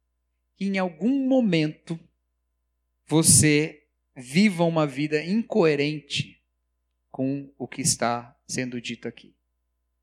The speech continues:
Pode ser que em algum momento todos esses conceitos que estão muito bem firmados na sua mente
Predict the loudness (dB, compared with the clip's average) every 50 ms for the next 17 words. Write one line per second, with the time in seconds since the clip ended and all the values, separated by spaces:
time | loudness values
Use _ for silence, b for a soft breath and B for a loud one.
0 | _ _ -6 -4 -2 -2 0 0 0 0 0 -2 -2 -2 -2 -2 -2 -2 0 0
1 | 0 2 2 2 2 2 0 0 -2 -4 -6 -10 -16 -20 _ _ _ _ _ _
2 | _ _ _ _ _ _ _ _ _ _ _ _ _ 2 2 4 4 2 2 2
3 | 2 2 2 2 0 0 2 0 0 2 2 2 4 4 4 2 0 -2 -8 -10
4 | -8 -8 -8 -8 -8 -10 -12 _ _ _ _ _ _ _ _ _ _ -2 0 0
5 | 2 2 2 2 2 2 2 2 0 0 2 2 2 2 2 0 -2 -2 2 2
6 | 2 2 2 0 -2 -6 -4 -4 -4 -2 -2 -2 -2 -2 -2 -4 -4 -6 -8 -10
7 | -12 -12 -14